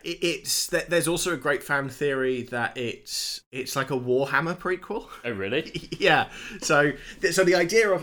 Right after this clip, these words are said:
Speaker 1: of Event Horizon basically is there is, uh, this ship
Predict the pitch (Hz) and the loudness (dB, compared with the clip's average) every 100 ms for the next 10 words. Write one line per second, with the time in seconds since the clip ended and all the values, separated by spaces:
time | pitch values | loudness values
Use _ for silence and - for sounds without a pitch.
0 | 175 160 165 160 147 135 127 120 117 113 | 0 0 2 0 -2 -2 0 0 -4 -4
1 | 117 - 117 107 104 - 107 104 104 113 | -4 -8 -6 -6 -6 -6 -6 -4 -6 -6
2 | 104 101 95 - - - 120 113 110 120 | -6 -8 -8 -10 -10 -8 -4 -2 -4 -4
3 | 123 139 - - 214 - | -4 -2 -2 0 0 0